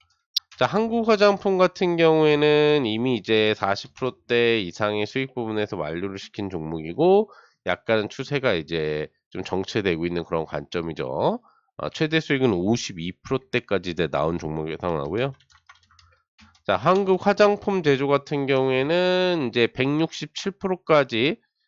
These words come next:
아, 수익 시세가 나왔던 종목이고, 지금도 추세는 이제 유지가 좀 되고 있는 종목에 해당합니다. 뭐 홀딩 유지도 현재 가능한 구간에, 어, 차익 실현을 하셨으면은 뭐 대량 수익 부분들이 나왔을 그럴 구간에 해당을 합니다.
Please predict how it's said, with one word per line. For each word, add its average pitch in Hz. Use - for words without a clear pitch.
아, 104
수익 165
시세가 151
나왔던 101
종목이고, 98
지금도 135
추세는 143
이제 107
유지가 101
좀 95
되고 80
있는 87
종목에 73
해당합니다. 82
뭐 95
홀딩 175
유지도 156
현재 147
가능한 113
구간에, 113
어, 82
차익 160
실현을 135
하셨으면은 147
뭐 -
대량 104
수익 120
부분들이 101
나왔을 92
그럴 90
구간에 80
해당을 95
합니다. 87